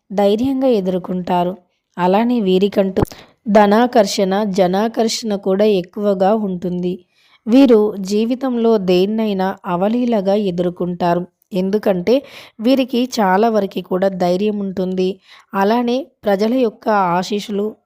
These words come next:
వీరిలో ఎక్కువగా ఉంటాయి. వీరికి నాయకత్వం అంటే రాజకీయాల వైపు ఎక్కువగా ఆసక్తి ఉంటుంది. రాజకీయం చేయాలి అని.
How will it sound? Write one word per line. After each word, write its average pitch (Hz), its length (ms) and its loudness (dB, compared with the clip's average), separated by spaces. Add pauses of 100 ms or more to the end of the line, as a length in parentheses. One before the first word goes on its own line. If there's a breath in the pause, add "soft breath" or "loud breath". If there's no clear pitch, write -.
వీరిలో 214 320 2
ఎక్కువగా 190 460 -2
ఉంటాయి. 175 460 -2 (380 loud breath)
వీరికి 254 460 6
నాయకత్వం 226 720 0 (120)
అంటే 214 280 0 (340)
రాజకీయాల 226 640 2
వైపు 202 380 0 (680 loud breath)
ఎక్కువగా 240 640 4
ఆసక్తి 185 500 -2
ఉంటుంది. 180 480 -4 (400 soft breath)
రాజకీయం 214 760 0
చేయాలి 185 640 2
అని. 180 180 0